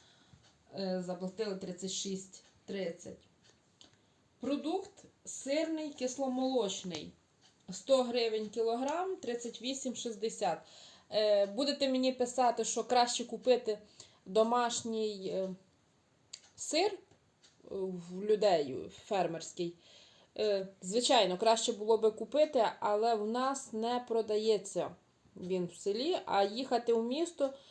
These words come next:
е, дуже дороге задоволення получиться. Нам, е, на випічку потрібно, тому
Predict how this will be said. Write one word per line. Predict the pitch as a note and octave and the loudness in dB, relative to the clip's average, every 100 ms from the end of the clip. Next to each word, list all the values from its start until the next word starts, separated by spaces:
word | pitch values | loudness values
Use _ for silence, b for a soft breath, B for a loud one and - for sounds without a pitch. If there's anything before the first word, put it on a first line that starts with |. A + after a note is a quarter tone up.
| B B B | B B B
е, | - G#3+ | -2 0
дуже | G3+ C#4 C#4+ | 0 0 0
дороге | B3+ A3 G#3+ A#3+ A#3 | 0 2 2 2 0
задоволення | A3 G#3+ G#3 F#3 F3 E3+ E3 F3 b b b b - F#3 | 2 2 2 2 0 -4 -8 -12 b b b b -12 -4
получиться. | G#3 G3 F#3 F3 - | 0 2 0 0 0
Нам, | A3+ C4+ E4 D4 - | 2 2 0 -4 -8
е, | - F#3+ - _ | -10 -12 -16 _
на | A3 A3+ A3 G#3+ G#3+ G#3+ - | -4 0 2 2 2 0 -2
випічку | G#3+ D#4+ - B3+ - | 2 2 2 -6 -6
потрібно, | - G3+ G3+ G#3 A3 | -6 -6 -2 -2 -2
тому | B3 A#4 G4 | -4 0 0